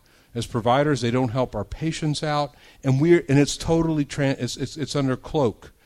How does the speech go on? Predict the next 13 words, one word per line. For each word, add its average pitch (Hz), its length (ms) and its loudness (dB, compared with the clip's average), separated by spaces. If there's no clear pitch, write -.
You 113 140 2
never 135 300 2
see 139 260 -2
what 123 220 -6
they, 117 140 -4
what 117 300 -10
their 113 160 -4
price 127 380 -4
is. 110 240 0
So 143 200 0
what's 131 260 2
happened 180 480 -2
here 101 300 -4